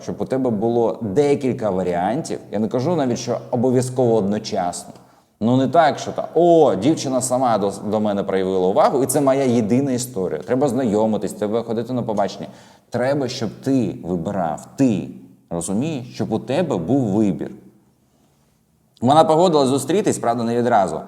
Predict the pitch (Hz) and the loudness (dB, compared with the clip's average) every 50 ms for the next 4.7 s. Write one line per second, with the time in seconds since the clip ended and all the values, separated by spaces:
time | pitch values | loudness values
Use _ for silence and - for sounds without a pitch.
0 | - - - - 98 101 - - 160 - - 104 - - 123 123 127 127 117 113 | -14 -16 -8 -4 -4 -2 0 0 0 0 0 -2 -2 -2 -2 -2 0 0 -2 0
1 | - 117 113 110 117 117 120 120 110 95 82 78 - - 78 - - 107 120 127 | 0 0 0 2 2 0 0 0 2 0 0 -2 -4 -8 -10 -4 -2 0 0 0
2 | 110 107 127 120 123 127 131 131 139 139 117 95 - - - 95 107 107 117 113 | 0 0 0 -2 -2 -2 -2 0 0 0 0 0 -2 -4 -4 -4 -2 0 2 2
3 | 110 98 90 85 90 92 92 - - - 123 113 110 107 - 113 110 110 - 110 | 2 2 0 0 -2 -2 -4 -6 -8 -4 -2 -2 -2 -2 -4 -6 -6 -4 -2 -2
4 | 110 101 92 95 - 104 98 95 120 131 135 104 92 82 | 0 0 -2 -2 -4 -4 -2 0 0 0 0 0 -2 -4